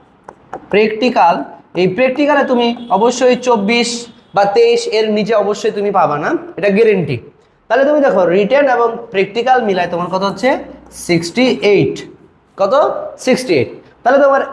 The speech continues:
এইটটি পাওয়ার জন্য কি দরকার? এইটটি পাওয়ার জন্য এমসিকিউ, এমসিকিউ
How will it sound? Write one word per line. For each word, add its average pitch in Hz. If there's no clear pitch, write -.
এইটটি 220
পাওয়ার 262
জন্য 226
কি 214
দরকার? 185
এইটটি 226
পাওয়ার 214
জন্য 170
এমসিকিউ, 202
এমসিকিউ 208